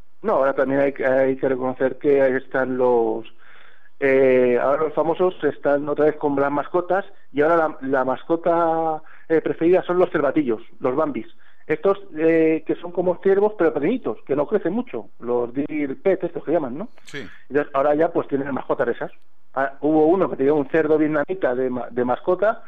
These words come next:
Speaker 1: ¡Hala, venga! Todos con cerdo vietnamita de mascota. Ahora este está con, o sea, está con un ciervo, me parece, no sé quién es, una de estas actrices.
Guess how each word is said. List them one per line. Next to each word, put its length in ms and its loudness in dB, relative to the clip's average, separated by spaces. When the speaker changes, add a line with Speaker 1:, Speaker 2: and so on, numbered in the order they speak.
Speaker 1:
¡Hala, 320 2
venga! 380 2
Todos 280 2
con 200 -2
cerdo 180 2
vietnamita 300 2
de 60 2
mascota. 460 -6
Ahora 240 4
este 200 0
está 240 -4
con, 340 -4
o 440 -14
sea, 120 -2
está 160 -2
con 160 -2
un 140 -6
ciervo, 260 2
me 60 0
parece, 300 -6
no 80 -10
sé 80 -12
quién 120 -10
es, 100 -14
una 220 -12
de 60 -12
estas 220 -12
actrices. 380 -10